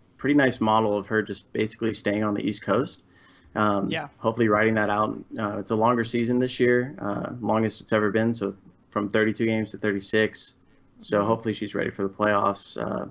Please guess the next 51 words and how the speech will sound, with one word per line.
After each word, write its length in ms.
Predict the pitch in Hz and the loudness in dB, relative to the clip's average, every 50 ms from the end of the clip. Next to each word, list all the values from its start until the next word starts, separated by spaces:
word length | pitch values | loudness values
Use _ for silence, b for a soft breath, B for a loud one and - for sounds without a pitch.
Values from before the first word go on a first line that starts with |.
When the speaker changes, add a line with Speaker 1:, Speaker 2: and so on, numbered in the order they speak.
| - | -2
Speaker 1:
but 220 | - 101 - - - - - | 0 0 0 0 -6 -8 -4
I 40 | 117 | -2
mean, 120 | 113 110 | 0 2
the 80 | 101 107 | 2 4
rest 140 | 117 127 135 | 4 4 2
Speaker 2:
Would 100 | 185 120 | 2 0
Speaker 1:
of 60 | 107 | 0
Speaker 2:
you 60 | - | 0
Speaker 1:
the 60 | 196 | 0
Speaker 2:
not 100 | 202 208 - | 0 -2 -2
Speaker 1:
team 80 | 190 | -2
Speaker 2:
look 220 | 190 190 196 190 190 | -2 -4 -4 -2 -2
Speaker 1:
is 80 | 185 185 180 | -4 -4 -2
Speaker 2:
at 40 | 165 | -4
Speaker 1:
good. 160 | - 156 147 _ _ _ | -8 -10 -12 _ _ _
Speaker 2:
an 120 | - 185 196 | -8 -6 -4
M 100 | 185 185 | -4 -4
V 100 | 160 165 | -4 -6
P 180 | 156 - 180 170 | -4 -4 -6 -4
for 140 | - 170 165 | -4 -4 -4
her 120 | 175 175 | -4 -4
for 140 | 165 - 170 | -4 -4 -6
that 200 | 151 156 156 - | -4 -4 -4 -4
reason? 480 | 98 147 156 156 165 165 165 170 180 175 _ - | -4 -6 -8 -8 -8 -8 -8 -8 -10 -14 _ -10
Because 280 | - 165 147 180 175 - | -10 -8 -6 -6 -6 -6
for 140 | - 180 170 | -6 -6 -4
me, 220 | 170 175 170 160 | -4 -2 -2 -2
it's 160 | 156 151 - | -4 -4 -6
that 120 | - - - | -10 -10 -8
she's 160 | - 160 143 | -8 -10 -8
not 160 | 151 143 139 | -8 -8 -8
gonna 160 | - 139 139 | -8 -10 -10
be 200 | 139 147 147 143 | -10 -8 -8 -8
in 100 | 139 135 | -8 -8
a 60 | 135 | -6
lot 160 | 127 120 98 110 | -6 -4 -4 -6
of 40 | |
these 160 | - 95 - - | -6 -8 -12 -12
games. 420 | - 73 - - 185 - - - _ - | -14 -16 -14 -16 -16 -18 -18 -20 _ -6
Speaker 1:
Oh 100 | 120 117 | -4 -2
yeah, 320 | 110 107 110 107 101 98 98 - | 0 0 0 0 -2 -4 -6 -4
I, 240 | 110 117 120 120 123 127 123 120 - - - - 113 - | 0 2 2 4 2 2 0 -2 -4 -8 -14 -14 -12 -6
it's 240 | - 117 - - - | -6 -6 -4 0 2
a, 60 | 117 | 4
that's 260 | 113 110 117 120 117 131 | 6 6 6 4 4 4
a 60 | 123 | 4
waste, 400 | 117 120 117 113 113 - - - - | 4 4 4 2 0 -8 -14 -14 -12
waste 240 | - 113 117 113 117 | -4 -2 -2 -2 -2
of 80 | 117 110 | -2 -2
a 60 | 110 | -2
ticket. 420 | 104 - 104 98 107 101 104 101 | 0 -2 -2 0 2 2 0 0